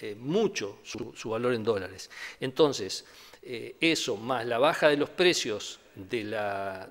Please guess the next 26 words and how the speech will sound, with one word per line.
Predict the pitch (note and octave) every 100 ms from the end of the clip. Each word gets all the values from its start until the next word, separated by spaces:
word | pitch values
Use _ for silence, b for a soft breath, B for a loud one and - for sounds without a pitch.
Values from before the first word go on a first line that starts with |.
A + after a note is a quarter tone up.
| -
de | G2+
los | -
precios | C3+ - B2+
agrícolas | C#3+ G3 D3+ A2 G2+ - -
por | G2+ G2+
nivel | G2+ G#2 A2+ C3
internacional, | A#2 A#2+ A#2 C#3+ D3+ B2 B B B
más | A#2+ B2 A#2+
el | G#2+
efecto | - F#3 - D#3
que | D3
tuvo | - E3+ C3 G2+ - B B _ _ _ _ _ - -
esta | B2+ - C3+
expo-, | - C3+
esta | B2+ - C3
previsión | A#2 A2+ A2 C3+
de |
exportaciones, | B2+ A#2 A2+ A2 F#3 C#3 F#2+ B B -
vos | C#3
sabés | D#3+ D#3
que | C#3 B2 -
el, | B2+ A2+ - - A#2 - -
hay, | C3+ -
hay, | D3+ C3+ - _ _ _ _ _ - - -
hay | D3+ D3+
an-, | D3